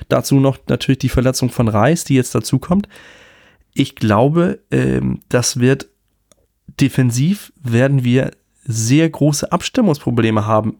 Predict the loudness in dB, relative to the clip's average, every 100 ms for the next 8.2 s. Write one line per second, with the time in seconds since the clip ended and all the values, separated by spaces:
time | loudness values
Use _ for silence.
0 | -2 2 2 2 2 4 2 0 0 0
1 | -2 -6 -4 -4 -2 -4 0 0 0 0
2 | -2 -2 -2 -2 -2 -2 -4 -6 -4 -6
3 | -4 -4 -4 -2 0 0 -2 -8 -2 0
4 | 2 2 -2 -8 -20 -4 -2 0 2 2
5 | 0 0 -2 -2 -2 -2 -2 0 0 2
6 | 2 2 0 -4 -20 -20 _ _ _ -8
7 | -2 0 0 -2 0 0 0 2 2 2
8 | 0 -6